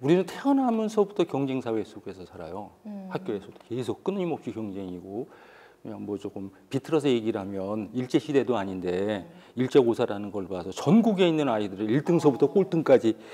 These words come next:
Speaker 1: 점수 매겨서 줄 세우고 이건 굉장한 폭력이거든요. 유럽 사회 같은 경우는 경쟁을 가능한 한 배제하는 교육을 해요. 함께
Speaker 2: 음.
Speaker 1: 돕고 살고 뭐 그런 프로그램들이
Speaker 2: 네.
Speaker 1: 학교의 주류를 이루는데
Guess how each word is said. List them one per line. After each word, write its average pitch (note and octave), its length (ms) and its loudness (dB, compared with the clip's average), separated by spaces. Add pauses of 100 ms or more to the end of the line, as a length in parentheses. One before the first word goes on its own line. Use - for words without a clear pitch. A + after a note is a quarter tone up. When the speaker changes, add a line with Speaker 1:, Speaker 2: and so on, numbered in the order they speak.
(140)
Speaker 1:
점수 B2+ 260 0
매겨서 G#2+ 320 -2
줄 G#2 240 -6
세우고 F#2+ 800 -2 (360)
이건 F#3+ 120 0
굉장한 D3+ 400 -2
폭력이거든요. A#2+ 1120 -2 (220)
유럽 G#3+ 260 6
사회 F3+ 280 6
같은 D#3 300 2
경우는 A#2+ 500 -2 (340)
경쟁을 E3 420 4
가능한 C#3+ 480 -4
한 C3+ 100 -6
배제하는 C3+ 520 -2
교육을 G2 400 -6
해요. F2 240 -10
함께 - 300 -6
Speaker 2:
음. F3 320 -8
Speaker 1:
돕고 G#2 420 -4
살고 F#2+ 840 -6 (240)
뭐 - 160 -14
그런 G#2 380 -2
프로그램들이 G2+ 520 -6
Speaker 2:
네. F2+ 300 -6 (260)
Speaker 1:
학교의 G#2+ 280 -4
주류를 G#2 460 -4
이루는데 F2+ 720 -8